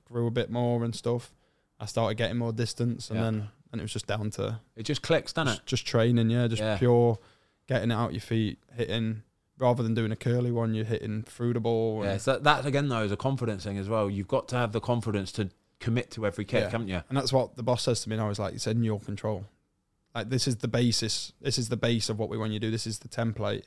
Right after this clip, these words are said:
Speaker 2: Yeah.
Speaker 1: But do what you want.
Speaker 2: Yeah.
Speaker 1: If it don't work, we'll speak about it. If it does work, then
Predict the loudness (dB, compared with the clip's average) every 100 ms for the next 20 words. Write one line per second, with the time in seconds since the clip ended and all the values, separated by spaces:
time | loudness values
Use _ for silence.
0 | -12 -14 -14 -20 _ _ _ _ -8 -4
1 | -4 -6 _ _ _ -2 -2 0 -2 -2
2 | -6 -8 -8 -8 -12 -4 0 2 2 0
3 | -2 -6 -14 -20 _ _ _ _ _ _
4 | _ _ _ -14 -8 -4 -2 0 0 -2
5 | -2 -4 -4 -2 -2 0 -2 -4 -6 -4